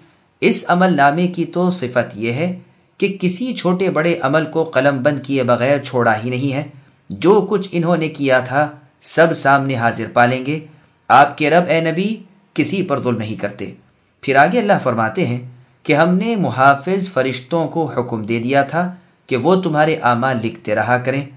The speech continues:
ابن عباس رضی اللہ عنہما وغیرہ فرماتے ہیں کہ فرشتے بندوں کے اعمال لکھتے ہیں، پھر انہیں لے کر آسمان پر چڑھتے ہیں۔ آسمان کے دیوان عمل کے فرشتے اس نام اعمال کو لوح محفوظ میں لکھے ہوئے اعمال سے ملاتے ہیں،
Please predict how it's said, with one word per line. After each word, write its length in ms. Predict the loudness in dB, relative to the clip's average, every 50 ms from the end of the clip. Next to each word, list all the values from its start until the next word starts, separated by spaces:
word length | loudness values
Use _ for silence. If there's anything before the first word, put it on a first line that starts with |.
| -20 _ _ _ _ _ _ _ _ -4
ابن 180 | -2 0 0
عباس 380 | 0 2 2 4 2 2 2 0
رضی 220 | -2 -2 0 0
اللہ 180 | 0 2 4 4
عنہما 540 | 4 4 4 2 2 0 0 0 0 2 2
وغیرہ 340 | 2 2 0 0 2 2 0
فرماتے 460 | 0 -2 0 0 0 0 0 -2 -2
ہیں 180 | -4 -4 -6 -10 -16 -20 -20 _ _ _ _
کہ 120 | -2 -2 0
فرشتے 500 | 2 2 0 2 0 -4 -4 -4 -4 0
بندوں 340 | 0 0 0 2 0 0 0
کے 180 | 0 0 0
اعمال 300 | 0 0 2 0 0 0
لکھتے 320 | 0 -4 -6 -6 -4 -2 0
ہیں، 220 | 0 0 0 -2 -6 -14 _ _ _ _ _
پھر 140 | -2 -2 0
انہیں 200 | 2 2 2 2
لے 160 | 2 0 0
کر 160 | 0 2 4
آسمان 380 | 4 4 4 2 0 0 0 0 -2
پر 80 | -4 -6
چڑھتے 340 | -6 -6 -6 -4 -4 -4 -4
ہیں۔ 100 | -4 -4 -6 -10 -18 -20 _ _ _ _ _ _
آسمان 600 | 6 6 6 6 4 2 2 4 4 4 2 0
کے 140 | 0 -2 0
دیوان 400 | 0 0 2 4 4 4 4 2
عمل 320 | 0 0 2 2 2 0
کے 140 | 0 -4 -6
فرشتے 560 | -4 -2 -2 -2 -2 -6 -6 -6 -4 -2 -2
اس 260 | -2 -4 -6 -6 -4
نام 200 | -2 -2 0 0 -2 -2 0
اعمال 340 | 0 0 2 2 0 0 0 -2
کو 100 | -2 -2
لوح 160 | 0 0 0 0 -2
محفوظ 500 | -4 -4 -6 -6 -6 -6 -6 -6 -6 -10
میں 80 | -8
لکھے 320 | -8 -8 -8 -4 -2 -2 -2
ہوئے 340 | -2 -2 -2 -4 -4 -4 -8 -16 _ _ _ _ 2
اعمال 380 | 4 4 4 4 2 2 0
سے 160 | 0 -4 -6 -6
ملاتے 380 | -6 -6 -4 -6 -4 -4 -4 -4
ہیں، 180 | -2 -2 -4